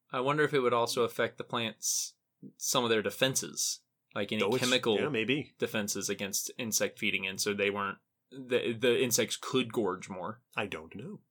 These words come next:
Speaker 1: Oh, that's fascinating. I hadn't even
Speaker 2: Yeah.
Speaker 1: thought of that.
Speaker 2: And speaking of animals, once again, the most famous impact of the P E T M is in mammals.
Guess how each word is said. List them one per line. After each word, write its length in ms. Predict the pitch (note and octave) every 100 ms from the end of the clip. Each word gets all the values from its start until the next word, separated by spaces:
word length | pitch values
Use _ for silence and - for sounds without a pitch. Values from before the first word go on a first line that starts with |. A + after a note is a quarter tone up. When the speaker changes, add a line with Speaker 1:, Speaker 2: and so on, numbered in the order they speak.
| _ _
Speaker 1:
Oh, 120 | C#3+ D#3+
that's 220 | G#3 -
fascinating. 720 | C#3+ C3 G3 G#3 C3+ F#2+ F#2+
I 80 | D3
hadn't 200 | E3+ B2+
even 120 | A#2
Speaker 2:
Yeah. 180 | G#2+ - - -
Speaker 1:
thought 220 | F3+ F#3+
of 140 | A2+
that. 220 | E2 - - - _ -
Speaker 2:
And 220 | D3 C3
speaking 400 | - A#3+ A3+ C3+
of 80 | A#2+
animals, 640 | C3+ B2 G#2 F#2 F2+ - - _ _ -
once 300 | C3 C#3 D3+
again, 420 | C#3 B2+ A2 A2 _ _
the 180 | C3 B2
most 280 | A#2 A#2 -
famous 600 | D3+ D3+ C#3 B2 - - _ -
impact 840 | C3 C3+ C3 C3 A#2 A2 - - - _ _ -
of 260 | C#3 B2+
the 80 | A#2+
P 220 | C3 B2+
E 40 | A2+
T 180 | A#2
M 120 | A2 G#2+
is 100 | G#2
in 100 | G2+
mammals. 460 | - - - -